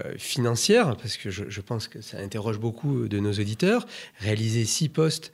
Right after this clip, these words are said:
euh, d'intervention sur son logement, euh, financièrement, est-ce qu'on va s'en sortir ? Euh, il faut beaucoup dépenser au départ, j'imagine, mais est-ce qu'on s'y retrouve ?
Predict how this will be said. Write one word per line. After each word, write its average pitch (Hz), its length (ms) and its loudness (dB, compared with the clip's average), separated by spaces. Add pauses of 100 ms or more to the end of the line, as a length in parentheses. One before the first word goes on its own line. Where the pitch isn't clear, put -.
(440)
euh, - 920 -2
d'intervention 120 680 2
sur 113 180 -4
son 104 180 -2
logement, 131 460 4 (540)
euh, 101 880 0 (440)
financièrement, 131 600 4
est-ce 185 120 4
qu'on 135 140 4
va 110 140 4
s'en 110 160 0
sortir ? 214 560 2 (440)
Euh, 101 640 2
il 110 120 -2
faut - 140 0
beaucoup 131 280 4
dépenser 127 420 2
au 123 60 4
départ, 117 320 2
j'imagine, 120 500 2
mais 110 560 0 (160)
est-ce 147 160 2
qu'on 143 100 2
s'y - 120 0
retrouve ? 90 400 -6